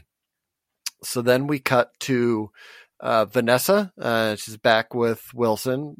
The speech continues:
uh, still recovering. Fisk is reviewing some transactions that aren't adding up and tells Vanessa that he'll have Leland take a look at them.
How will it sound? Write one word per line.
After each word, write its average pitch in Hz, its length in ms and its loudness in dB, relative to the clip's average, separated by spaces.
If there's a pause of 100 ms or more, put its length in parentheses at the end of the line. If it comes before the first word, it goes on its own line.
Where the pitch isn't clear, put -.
uh, 110 160 -4
still 120 220 0
recovering. 117 520 0
Fisk 135 280 -2
is 123 120 -2
reviewing 120 400 -2
some 107 140 -12
transactions 123 760 0
that 117 120 -2
aren't 113 240 0 (160)
adding 123 300 2
up 135 200 0 (520)
and 117 140 -4
tells 120 300 2
Vanessa 120 400 0
that 117 160 0
he'll 117 160 0
have 113 360 0
Leland 117 440 -4
take 131 180 -2
a 143 60 0
look 139 180 0
at 147 100 -6
them. 180 220 -4